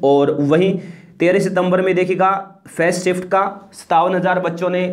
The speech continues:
voting की, सिक्सटी फ़ाइव परसेंट ने सिक्सटी to seventy question attempt किए। साठ से कम देखिएगा तेरह परसेंट, साठ से कम वाले भी है बहुत ज़्यादा। अगर यहाँ मैं तीस चालीस अगर डालता ना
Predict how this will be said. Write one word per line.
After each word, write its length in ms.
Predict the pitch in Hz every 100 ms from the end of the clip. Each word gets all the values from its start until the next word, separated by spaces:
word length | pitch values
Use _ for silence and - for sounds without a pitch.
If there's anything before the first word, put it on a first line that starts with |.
| 135
voting 380 | 143 143 175
की, 400 | 175 196 196 - -
सिक्सटी 380 | - 175 175 185
फ़ाइव 340 | 185 175 180
परसेंट 340 | 180 170 180 170
ने 140 | 175 170 170 - -
सिक्सटी 380 | - 180 180
to 100 | 170
seventy 400 | 165 165 160 156 170
question 300 | 156 156 180
attempt 420 | - 127 123 123
किए। 340 | 120 107 - -
साठ 280 | 180 175
से 120 | 180 208
कम 180 | 196 190
देखिएगा 280 | 185 175 202
तेरह 300 | 185 175 170
परसेंट, 380 | - - 131
साठ 220 | 123 170 180
से 140 | 202
कम 200 | 202 196
वाले 260 | 190 180 170
भी 100 | 156
है 60 |
बहुत 280 | 143 143 143
ज़्यादा। 300 | 135 113 104 - -
अगर 200 | 120 160
यहाँ 220 | 185 190 202
मैं 160 | 202
तीस 240 | 196 202 202
चालीस 280 | 190 196 202
अगर 140 | 190
डालता 320 | 175 175 180
ना 120 | 202